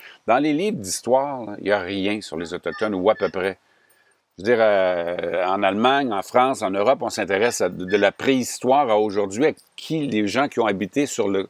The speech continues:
continent, sur le, dans le pays où on est. Mais ici, en Amérique du Nord,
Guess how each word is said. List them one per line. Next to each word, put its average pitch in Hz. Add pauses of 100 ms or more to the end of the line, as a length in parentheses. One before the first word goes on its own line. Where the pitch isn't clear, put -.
(120)
continent, 95
sur -
le, 98 (440)
dans 101
le 95
pays 123
où 113
on 104
est. 156
Mais 123 (320)
ici, 120
en 180
Amérique 120
du 104
Nord, 139